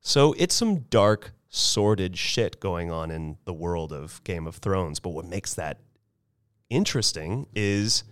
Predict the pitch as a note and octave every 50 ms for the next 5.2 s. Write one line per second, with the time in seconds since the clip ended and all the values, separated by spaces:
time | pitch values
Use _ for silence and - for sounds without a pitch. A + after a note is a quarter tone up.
0 | - _ _ _ _ _ _ _ - A3+ G3+ - - - - - - - - -
1 | - - - A2 A2+ G2+ G#2+ G#2+ A#2 D3 D#3 - F#3+ A#3 - C4 G#3+ - - G2+
2 | - - - _ _ _ _ _ _ _ - A#2 A#2+ B2 C3 C3+ C3 - - -
3 | - C3+ C#3+ C#3+ C#3+ B2+ - A2 B2 C3+ C3+ C3 - - C3 C3 - - D3 C#3+
4 | A#2+ B2+ C3+ C3 B2+ B2+ B2+ B2+ - - - E3+ F#3+ - E3 D3+ - - G#2+ -
5 | - - - -